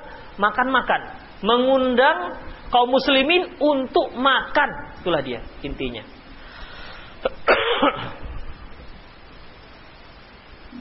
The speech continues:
Adapun hukumnya, hukum walimatul urus, yaitu mustahabbah. Ya, mustahabbah. Dan ada juga yang mewajibkan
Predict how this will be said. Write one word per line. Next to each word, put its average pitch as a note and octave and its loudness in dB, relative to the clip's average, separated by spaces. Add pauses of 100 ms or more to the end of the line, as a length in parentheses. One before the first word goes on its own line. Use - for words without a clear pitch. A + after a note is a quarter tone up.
(1000)
Adapun F4 2 (140)
hukumnya, A#3 4 (1000)
hukum B3 4
walimatul F3+ 4
urus, F3 6 (400)
yaitu D#3+ 4 (1040)
mustahabbah. - 0 (1120)
Ya, B2 -12
mustahabbah. C3+ -2 (1400)
Dan G3+ 4
ada A#3+ 4
juga B3 6
yang B3+ 4
mewajibkan G#3 2